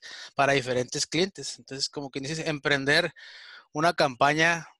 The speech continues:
eh, frecuentemente. Entonces, es como abrir una empresa, ¿no? Digamos, nosotros abrimos varias empresas seguidas.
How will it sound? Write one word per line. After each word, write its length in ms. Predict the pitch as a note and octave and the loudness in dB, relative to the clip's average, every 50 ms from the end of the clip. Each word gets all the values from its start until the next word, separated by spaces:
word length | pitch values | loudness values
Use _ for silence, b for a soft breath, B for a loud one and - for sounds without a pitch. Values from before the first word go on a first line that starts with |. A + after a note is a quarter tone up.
| _ _ _ _ _ _ _ _ _ _ _ _ _ _ _ - | _ _ _ _ _ _ _ _ _ _ _ _ _ _ _ -8
eh, 400 | - C3+ C3+ C3 C3 C3 B2+ B2 | -2 0 2 2 4 2 2 0
frecuentemente. 880 | - - C#3 C3 - - D3 C3+ C3+ C3 - - C3+ C3 B2 A2+ - B2 | -2 -4 -6 -6 -4 -2 0 0 0 0 -2 -6 -4 -4 -6 -8 -10 -16
Entonces, 460 | A#2 - C3+ C3+ B2+ C#3+ D3 D3 C3+ | -16 -12 -12 -10 -8 -8 -8 -6 -6
es 140 | C#3 C3 - | -6 -6 -6
como 240 | - E3+ D#3+ D3 C3+ | -6 -6 -2 0 0
abrir 280 | B2 B2 C3 C#3 C#3+ | 2 2 4 4 4
una 140 | D3 D3 C#3+ | 4 2 0
empresa, 480 | C#3+ C3+ - - B2+ B2 A2 - A2 G#2+ | 0 -2 -2 0 2 2 2 2 -2 -2
¿no? 120 | B2 B2+ | -4 -4
Digamos, 340 | B2 A#2+ A#2+ A#2+ B2+ C#3+ C#3+ | -2 -2 -2 -2 -4 -6 -10
nosotros 260 | B2 A2+ - - C#3+ | -10 -12 -10 -4 -2
abrimos 540 | C#3 B2 A#2+ B2+ C3 C#3+ D3+ C#3+ C#3+ - _ _ _ | -2 0 0 -2 -2 -2 -4 -6 -8 -12 _ _ _
varias 340 | - B2 B2+ C#3 D3 C#3 C#3 | 0 2 4 4 4 4 2
empresas 500 | B2 A2+ - - A#2+ A#2 - D3 C#3 - | -2 -6 -4 -2 -2 0 0 0 -2 -2
seguidas. 580 | - B2 G#2+ A#2+ C3+ C#3+ C3+ A#2 G#2 - - | -2 -2 -2 0 0 2 2 0 -2 -6 -14